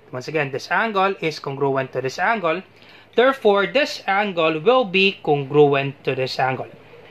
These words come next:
So if this is one hundred ten degrees, what would be the measure of this angle, class? That's correct. This is also one hundred ten degrees because vertical angles are congruent. Just always remember that one, class.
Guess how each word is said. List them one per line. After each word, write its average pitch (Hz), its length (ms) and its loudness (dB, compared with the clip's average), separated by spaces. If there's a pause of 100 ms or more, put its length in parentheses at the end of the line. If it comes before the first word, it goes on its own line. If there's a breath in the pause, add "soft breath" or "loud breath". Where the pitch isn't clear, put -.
(200 loud breath)
So - 120 -2
if 165 160 0
this 302 240 0
is 277 260 -4
one 240 200 2
hundred 247 300 -2 (100)
ten 214 220 -2
degrees, 156 1080 -8 (560 soft breath)
what 208 160 2
would 226 100 -2
be 226 80 0
the 214 100 2
measure 208 320 -2
of 196 100 -4
this 208 160 -4
angle, 220 280 2
class? - 380 -16 (380 soft breath)
That's 143 180 -6
correct. 208 380 4
This 160 160 -6
is - 180 -8
also 185 400 2
one 151 300 0
hundred 139 380 -4 (100)
ten 127 260 -2
degrees 127 480 -12
because - 380 -4
vertical 180 640 2
angles 160 640 -4 (340 loud breath)
are 190 260 4
congruent. 135 560 -6
Just - 200 -8
always 240 300 6
remember 233 240 4
that 226 160 2
one, 214 160 4
class. - 260 -10